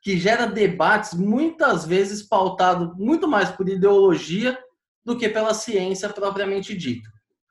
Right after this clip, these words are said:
Os resíduos nos alimentos. Eles têm nomes complicados, mas na grande maioria dos casos são compostos naturais, encontrados na natureza.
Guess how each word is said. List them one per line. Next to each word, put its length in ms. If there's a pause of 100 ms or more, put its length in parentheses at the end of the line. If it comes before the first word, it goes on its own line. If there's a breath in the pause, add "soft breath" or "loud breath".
(160)
Os 200
resíduos 960
nos 180
alimentos. 640 (1040)
Eles 280
têm 280
nomes 540
complicados, 1120
mas 300
na 140
grande 420
maioria 460
dos 180
casos 560
são 200
compostos 680
naturais, 680 (160)
encontrados 680
na 100
natureza. 720